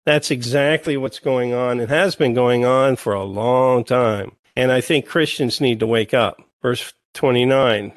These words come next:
"Now, Lord, consider their threats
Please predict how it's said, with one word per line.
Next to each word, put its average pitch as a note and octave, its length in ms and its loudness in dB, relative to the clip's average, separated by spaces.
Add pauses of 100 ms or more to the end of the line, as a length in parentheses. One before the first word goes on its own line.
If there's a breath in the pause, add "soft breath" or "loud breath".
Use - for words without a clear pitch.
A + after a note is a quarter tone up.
(160)
"Now, D3+ 320 2
Lord, C3 400 2
consider B2+ 800 -2 (180)
their C3 260 -2
threats - 880 -2